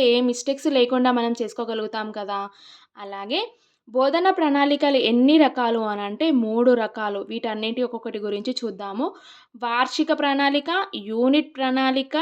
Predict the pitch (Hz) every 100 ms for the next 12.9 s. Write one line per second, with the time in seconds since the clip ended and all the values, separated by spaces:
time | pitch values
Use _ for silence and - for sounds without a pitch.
0 | 392 - 320 302 294 269 247 226 208 202
1 | 202 196 190 _ _ _ 226 247 277 302
2 | 294 226 233 240 240 240 220 220 214 226
3 | 320 285 233 202 208 196 285 508 - _
4 | _ _ _ 277 285 - 359 349 330 269
5 | 269 269 269 269 285 - - - _ 220
6 | 233 254 285 - 330 320 262 233 233 269
7 | 302 226 220 220 214 208 208 214 247 -
8 | 294 285 240 214 214 208 208 208 202 196
9 | 190 196 196 226 285 208 202 202 196 196
10 | 190 208 220 214 208 _ _ _ - 226
11 | 220 262 247 240 220 214 208 214 220 214
12 | 208 - - 233 190 202 196 214